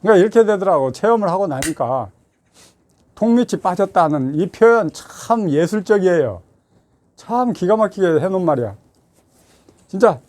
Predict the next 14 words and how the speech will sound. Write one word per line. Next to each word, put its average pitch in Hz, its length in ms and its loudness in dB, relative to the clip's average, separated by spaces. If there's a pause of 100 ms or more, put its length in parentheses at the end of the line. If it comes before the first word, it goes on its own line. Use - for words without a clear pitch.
(140)
가슴에 226 400 0
있던 226 200 -2
게 220 80 2
그냥 175 320 -2 (320)
쫙 - 120 -14 (480)
빠져서 180 640 2 (1000)
흔적도 262 520 2
없이 175 220 -2
사라져 196 360 0
버리더라니까요. 131 800 -6 (240)
그 180 100 0
마음이라고 190 760 2
하는 151 240 -6
그거. 143 340 -6